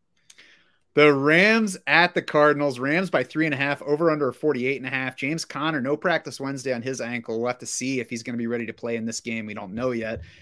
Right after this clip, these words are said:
Darrell Williams and Eno Benjamin split evenly in his absence. Darrell Williams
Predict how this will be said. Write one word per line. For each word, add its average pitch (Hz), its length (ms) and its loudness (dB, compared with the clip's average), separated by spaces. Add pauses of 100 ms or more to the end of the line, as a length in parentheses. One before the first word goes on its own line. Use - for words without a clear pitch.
(160)
Darrell 170 240 10
Williams 165 320 6
and 131 100 -4
Eno 143 160 2
Benjamin 131 400 -2
split 151 640 -2
evenly 131 640 -4 (240)
in 139 80 -4
his 120 160 -6
absence. 120 460 -2
Darrell 143 280 2
Williams 147 460 0